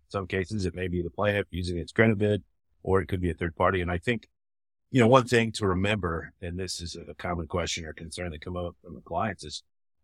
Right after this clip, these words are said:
what about that first mortgage out there, right? Or what about that superior lien? And my response is always, "It's not our concern." The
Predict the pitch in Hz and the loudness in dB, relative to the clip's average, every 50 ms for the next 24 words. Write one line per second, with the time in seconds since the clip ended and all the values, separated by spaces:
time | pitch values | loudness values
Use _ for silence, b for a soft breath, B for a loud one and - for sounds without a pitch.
0 | _ _ - 107 113 110 104 104 101 92 98 90 - - 101 95 - - 92 92 | _ _ 4 6 6 6 6 4 4 2 0 -2 0 0 0 0 0 0 2 4
1 | 123 165 165 - - - - - - - - - - 76 78 82 113 117 90 85 | 4 4 2 0 -4 -8 -8 -10 -14 -16 -16 -14 -10 -8 -6 -4 -2 -2 0 0
2 | 92 98 98 87 101 95 - - 92 87 85 - - 80 - - 98 90 85 80 | -2 -2 -2 -4 -6 -6 -6 -6 -6 -6 -6 -8 -10 -6 -2 0 0 2 2 0
3 | 78 76 87 113 147 139 95 76 71 71 - _ _ _ 85 82 82 82 78 80 | -2 -4 -4 -4 -2 -2 -2 -4 -6 -8 -14 _ _ _ -12 -6 -6 -4 -4 -4
4 | 82 85 - - 95 101 107 - - 92 85 90 90 87 87 87 85 - - - | -6 -8 -2 0 2 2 2 2 0 -2 0 2 2 2 2 0 -2 -6 -8 -10
5 | - _ _ _ _ - 78 - - - - - 135 143 135 123 117 - - 82 | -14 _ _ _ _ -16 -16 -16 -14 -16 -2 2 4 6 6 6 6 4 0 -4
6 | - - 87 80 - - _ _ _ _ _ _ _ _ _ _ _ | -4 -4 -4 -4 -6 -10 _ _ _ _ _ _ _ _ _ _ _